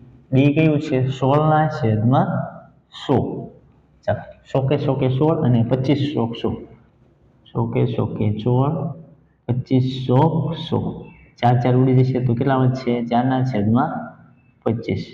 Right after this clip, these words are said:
ચારના છેદમાં કેટલા મળશે? પચીસ. ચલો, એ જ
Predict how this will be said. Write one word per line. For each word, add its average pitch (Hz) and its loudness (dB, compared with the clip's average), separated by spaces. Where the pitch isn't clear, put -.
ચારના 120 2
છેદમાં 123 4
કેટલા 139 4
મળશે? 113 2
પચીસ. - 2
ચલો, 107 -2
એ 135 4
જ 127 0